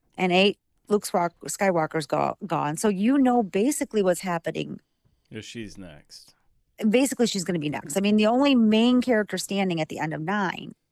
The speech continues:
Speaker 1: is Chewie.
Speaker 2: Yeah.
Speaker 1: So basically,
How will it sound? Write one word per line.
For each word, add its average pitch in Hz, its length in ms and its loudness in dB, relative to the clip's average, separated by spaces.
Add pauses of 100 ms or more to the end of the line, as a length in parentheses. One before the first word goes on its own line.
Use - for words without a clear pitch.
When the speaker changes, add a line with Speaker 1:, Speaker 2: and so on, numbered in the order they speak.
(420)
Speaker 1:
is 185 300 -2 (220)
Chewie. 220 360 0 (920)
Speaker 2:
Yeah. 104 200 -10
Speaker 1:
So 220 80 2
basically, 226 720 2